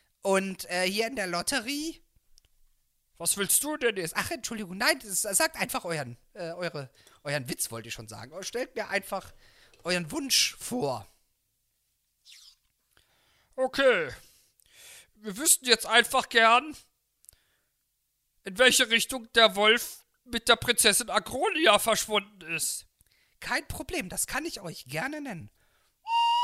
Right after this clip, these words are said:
Speaker 1: Und zwar ist er einfach nicht den Fels da hochgeklettert, sondern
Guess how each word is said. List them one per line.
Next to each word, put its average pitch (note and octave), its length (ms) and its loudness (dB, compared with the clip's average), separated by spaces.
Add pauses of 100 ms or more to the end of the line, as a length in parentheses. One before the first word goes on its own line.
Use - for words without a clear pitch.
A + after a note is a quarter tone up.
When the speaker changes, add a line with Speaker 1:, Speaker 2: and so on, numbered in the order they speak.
(1400)
Speaker 1:
Und - 220 -10
zwar A3 580 -4 (1800)
ist - 200 2
er C4+ 180 0
einfach F3 340 -2
nicht - 160 -14
den A3 100 -10
Fels - 420 -6
da B2 180 -4
hochgeklettert, D4+ 920 -8 (400)
sondern F3 580 -4